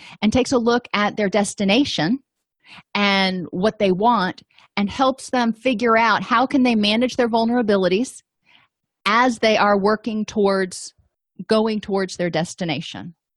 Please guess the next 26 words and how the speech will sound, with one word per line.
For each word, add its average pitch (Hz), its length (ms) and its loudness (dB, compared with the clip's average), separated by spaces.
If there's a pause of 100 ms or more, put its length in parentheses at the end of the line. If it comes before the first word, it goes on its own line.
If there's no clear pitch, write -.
(500)
Techniques 339 440 -4
for 370 120 0
accountability. 320 880 0
Now, - 140 -4
I 233 120 2
will 302 220 2
say 262 340 0
it 226 80 0
is 240 120 -2
more 254 200 2
productive 254 560 -2
to 226 100 0
hold 254 240 2
people 262 280 0
accountable 240 580 2
for 220 160 -2
doing 240 320 2
something 190 720 0 (480)
than 220 140 2
for 226 160 -2
not 208 360 0
doing 143 280 0
something. - 480 -4 (380)
So 247 140 0
it's 226 140 0
more 277 320 2